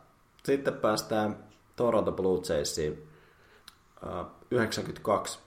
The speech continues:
seitsemänkymmentä oli rekordi ja over-under-raja oli yhdeksänkymmentäyksi,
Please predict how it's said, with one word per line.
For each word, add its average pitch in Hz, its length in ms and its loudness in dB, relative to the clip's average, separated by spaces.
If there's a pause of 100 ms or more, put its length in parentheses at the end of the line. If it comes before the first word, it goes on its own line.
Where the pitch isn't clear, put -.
(120)
seitsemänkymmentä 85 680 2
oli 73 360 -4
rekordi 78 600 -2
ja 78 140 -2
over-under-raja 80 960 -2
oli 73 120 -8
yhdeksänkymmentäyksi, - 920 -8